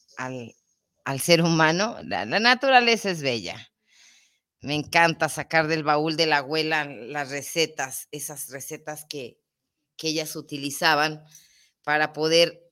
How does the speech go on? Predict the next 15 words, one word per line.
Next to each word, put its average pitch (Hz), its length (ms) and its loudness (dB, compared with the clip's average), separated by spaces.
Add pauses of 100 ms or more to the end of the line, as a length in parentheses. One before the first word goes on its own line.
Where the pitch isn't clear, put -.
utilizarlas 165 800 -2
de 165 80 -2
manera 156 420 0
alternativa. 143 920 -2 (1700)
Me 165 260 4
asombra, 156 800 0 (320)
de 127 200 -10
hecho, 135 400 -4 (160)
este, 113 500 -16
a 113 100 -14
mí 135 460 -4
todavía 139 420 -2
sigo 143 280 -2
asombrada 127 720 -2
con, 110 460 -8